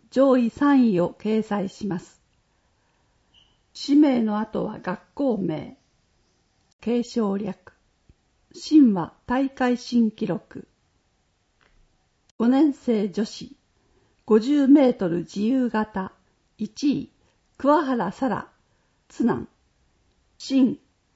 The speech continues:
二位、滝沢天香、足ヶ崎。三位、樋口真子、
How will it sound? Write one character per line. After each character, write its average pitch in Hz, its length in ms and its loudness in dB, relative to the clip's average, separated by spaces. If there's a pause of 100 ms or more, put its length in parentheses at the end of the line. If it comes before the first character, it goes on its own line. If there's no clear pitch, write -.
(1080)
二 269 200 6
位、 - 200 -2 (1300)
滝 285 260 -4
沢 254 320 4
天 233 340 0
香、 - 240 -14 (680)
足 240 320 -2
ヶ 277 140 4
崎。 - 480 -8 (2000)
三 269 380 4
位、 156 140 -4 (760)
樋 285 260 2
口 - 160 -10
真 240 160 0
子、 - 320 -14